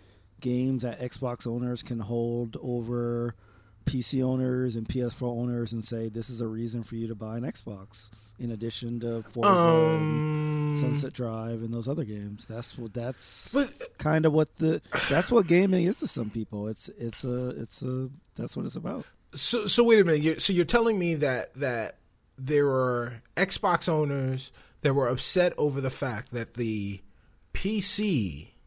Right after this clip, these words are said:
Speaker 2: is also getting this game?
Speaker 1: Yes. I mean, that's pretty much like, like, there was a tweet from Peter Moore where someone tweeted him and said that they were gonna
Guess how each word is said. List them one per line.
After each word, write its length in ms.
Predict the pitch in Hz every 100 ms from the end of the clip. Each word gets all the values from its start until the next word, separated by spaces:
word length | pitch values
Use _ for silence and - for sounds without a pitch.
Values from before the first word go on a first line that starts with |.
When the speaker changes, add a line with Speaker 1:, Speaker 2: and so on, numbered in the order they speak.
| - 143
Speaker 2:
is 160 | 139
also 440 | 143 160 170 190 175
getting 320 | 175 180 180
this 180 | 180 -
game? 340 | 190 214 226 - -
Speaker 1:
Yes. 460 | 294 247 - - _
I 80 | 147
mean, 120 | 147
that's 160 | 147 175
pretty 300 | - 180 175
much 340 | 160 160 -
like, 380 | 160 139 135 135 - _
like, 400 | 123 123 131 131 127
there 100 | 147
was 120 | 147
a 80 | 139
tweet 340 | - 147 147
from 200 | - 123
Peter 280 | 131 135 120
Moore 520 | 120 135 131 110 107 - _ _
where 240 | 110 113
someone 400 | 107 131 123 120
tweeted 340 | - 131 123 113
him 180 | 120 117
and 60 |
said 160 | - 117
that 100 | 113
they 100 | 117
were 100 | 113
gonna 300 | 113 113